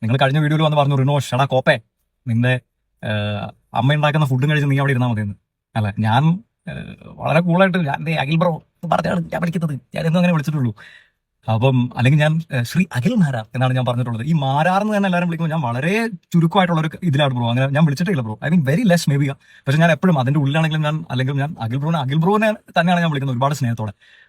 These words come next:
അപ്പം, yeah, so, like, എന്താ പറയാ, like, so you choose to do the different, I mean, I, different is absolutely cool, bro. That, അതിൽ ഒരു ഇതില്ല, ഞാൻ just പറഞ്ഞെന്നുള്ളൂ. അപ്പം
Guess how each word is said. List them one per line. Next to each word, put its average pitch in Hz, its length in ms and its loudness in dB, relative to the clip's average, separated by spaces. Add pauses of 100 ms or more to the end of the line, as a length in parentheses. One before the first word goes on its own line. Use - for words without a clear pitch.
(180)
അപ്പം, 117 520 0 (260)
yeah, 139 140 6
so, 110 380 0 (100)
like, 113 280 -2
എന്താ 127 140 2
പറയാ, 123 180 2
like, 107 160 -2
so 117 180 0
you 123 60 4
choose 139 260 -2
to 147 80 2
do 151 60 4
the 151 120 -2
different, 185 400 0
I 151 40 2
mean, 147 160 2
I, - 260 -8
different 165 340 2
is - 160 -6
absolutely 139 500 0
cool, 123 120 2
bro. 107 120 -2 (140)
That, 110 80 -4 (140)
അതിൽ 117 200 0
ഒരു 139 180 0
ഇതില്ല, 123 260 2
ഞാൻ 135 120 2
just 127 200 -2
പറഞ്ഞെന്നുള്ളൂ. 117 460 2 (1120)
അപ്പം 220 360 2